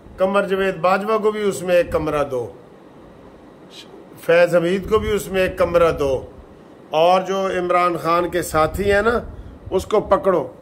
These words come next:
ये शहबाज गिल को पकड़ो, जुल्फी बुखारी को पकड़ो, भेजो उधर अपनी तन-, red warrant भेजो और उनको वहाँ बाहर से पकड़ो।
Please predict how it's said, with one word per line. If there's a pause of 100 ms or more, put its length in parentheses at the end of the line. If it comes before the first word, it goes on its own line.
(120)
ये
शहबाज
गिल
को
पकड़ो, (400)
जुल्फी
बुखारी
को
पकड़ो, (300)
भेजो
उधर
अपनी
तन-,
red (460)
warrant
भेजो (480)
और
उनको
वहाँ
बाहर
से
पकड़ो।